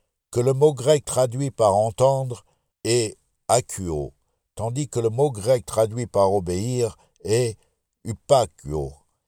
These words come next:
qui veut dire littéralement hyper entendre, ou vraiment entendre. Donc, entendre vraiment, c'est obéir. Il y a des gens qui entendent mais qui ne comprennent pas. Il y a des gens qui voient mais ne perçoivent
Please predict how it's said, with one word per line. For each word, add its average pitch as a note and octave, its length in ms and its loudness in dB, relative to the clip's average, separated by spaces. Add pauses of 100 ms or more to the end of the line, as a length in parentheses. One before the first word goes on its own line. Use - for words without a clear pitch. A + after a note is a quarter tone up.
(180)
qui - 120 -10
veut A2+ 160 0
dire G#2 220 0
littéralement G#2+ 840 2 (280)
hyper A#2 420 0
entendre, C2+ 520 -8 (480)
ou G#2 100 -6
vraiment G#2 560 2
entendre. C#2 460 -10 (540)
Donc, A2+ 420 -4 (280)
entendre G#2 600 -4
vraiment, A2 580 0 (140)
c'est - 340 0
obéir. D2+ 640 -6 (840)
Il A2+ 100 -8
y D3+ 100 4
a E3 60 6
des D3+ 160 -4
gens D3+ 200 0
qui C3+ 160 2
entendent B2 420 2
mais G2+ 100 -6
qui - 140 -10
ne G#2 100 -6
comprennent F#2 480 -4
pas. E2+ 360 2 (1000)
Il F#2+ 100 -8
y B2 80 2
a C#3 60 4
des C3 160 -2
gens C3 240 0
qui - 140 -12
voient B2 340 6
mais G#2 140 -6
ne E2+ 80 -8
perçoivent F2+ 540 -4